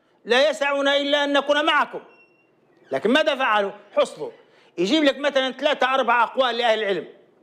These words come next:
مرات من الشاذ أو من السلف أو من المبالغ فيه، ويقول لك: "هذا دين".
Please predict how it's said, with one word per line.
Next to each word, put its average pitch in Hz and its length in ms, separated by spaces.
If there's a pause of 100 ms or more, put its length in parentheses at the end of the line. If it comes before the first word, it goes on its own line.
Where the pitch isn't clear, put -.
(280)
مرات 226 380
من 220 80
الشاذ 233 400 (640)
أو 285 120
من 269 140
السلف 226 500 (520)
أو 277 160
من 254 200
المبالغ 233 720
فيه، 165 220 (140)
ويقول 220 180
لك: - 80
"هذا 208 220
دين". 165 240